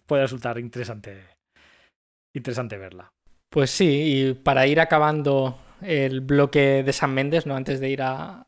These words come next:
Speaker 2: a las recomendaciones. Antes he hecho un símil con Cuarón, ¿vale? En, tampoco, o sea, quizá hay gente que puede pensar, "Es casual". Bueno, como fue un director que tratamos hace poco, ¿no? Y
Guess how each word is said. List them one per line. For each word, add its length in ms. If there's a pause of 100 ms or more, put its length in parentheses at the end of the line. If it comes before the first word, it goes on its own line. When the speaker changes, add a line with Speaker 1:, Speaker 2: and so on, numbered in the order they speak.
Speaker 2:
a 120
las 200
recomendaciones. 960 (800)
Antes 320
he 600
hecho 160
un 40
símil 280
con 160
Cuarón, 420 (180)
¿vale? 200
En, 580 (220)
tampoco, 680
o 40
sea, 400
quizá 460
hay 140 (160)
gente 300
que 60
puede 100
pensar, 400
"Es 140
casual". 600 (960)
Bueno, 440
como 480
fue 340
un 100
director 320
que 120
tratamos 400
hace 180
poco, 460
¿no? 320
Y 580